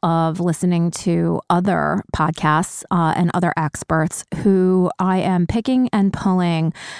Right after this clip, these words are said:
some incredible tools and resources,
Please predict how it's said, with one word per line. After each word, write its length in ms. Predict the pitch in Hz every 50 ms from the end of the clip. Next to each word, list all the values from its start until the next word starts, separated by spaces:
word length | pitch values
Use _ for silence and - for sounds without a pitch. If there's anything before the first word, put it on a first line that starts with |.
| - - -
some 600 | - - - 208 190 185 185 180 180 180 175 170 - -
incredible 680 | - 190 180 185 170 - 208 196 208 202 214 202 196
tools 680 | - - - - 208 190 180 180 175 170 175 175 175 - - 185
and 260 | 180 180 180 180 180
resources, 920 | 220 247 233 - 202 185 175 175 160 - 180 170 170 170 170 160 - -